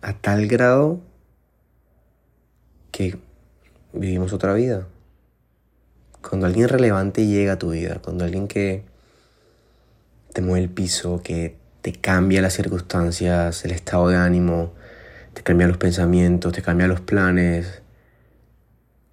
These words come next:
comienzas a vivir momentos y situaciones y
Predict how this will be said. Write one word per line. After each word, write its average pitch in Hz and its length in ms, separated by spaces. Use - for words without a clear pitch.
comienzas 92 380
a 120 60
vivir 101 640
momentos 92 640
y - 20
situaciones 90 760
y 85 360